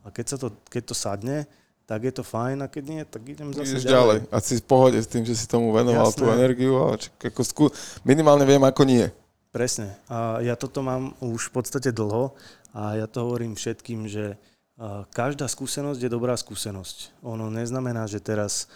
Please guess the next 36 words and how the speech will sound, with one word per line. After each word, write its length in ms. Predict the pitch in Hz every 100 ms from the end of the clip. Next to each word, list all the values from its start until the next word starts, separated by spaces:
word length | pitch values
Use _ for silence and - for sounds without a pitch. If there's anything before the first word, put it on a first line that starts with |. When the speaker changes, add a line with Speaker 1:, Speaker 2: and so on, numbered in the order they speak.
| - _ _ _
Speaker 1:
a, 320 | 113 107 107
ja 160 | 107 110
som 320 | - 123 120 _
bol 400 | - 127 113 117
na 160 | 113 117
P 240 | - 127
H 100 | 104
D, 300 | 104 110 131 131 _
mal 160 | 107
som 160 | 110 113
titul 320 | 104 110 117
inžiniera 640 | 110 107 110 110 107 123 123 _ _ _ -
a 240 | 117 113
strihal 400 | 110 - 120 117
som 320 | 113 120 117
kartonové 480 | 110 107 - 117 110
krabice 400 | 110 107 110 -
v 80 | 104
avióne. 480 | 104 107 98 98 85 _ _ _ -
Akože 400 | - - 107 -
vôbec 320 | 139 139 117
mi 100 | 127
to 140 | 127
nevadilo, 560 | 123 127 131 107 95 90 _ _ _ - _
lebo 720 | 104 104 98 101 104 101 104 _ _ _ _
proste 460 | - 104 98 - 104
som 160 | 117
sa 80 | 117
k 80 | 120
tomu 220 | 131 123
nejako 320 | 127 131 - 98
dostal, 560 | 95 - 123 139 156 - _ _ _
takže 800 | 110 107 104 98 104 104 104 120
niekto 280 | 110 110 110
potreboval 440 | 113 120 127 123
pomoc 480 | - 101 110 139 -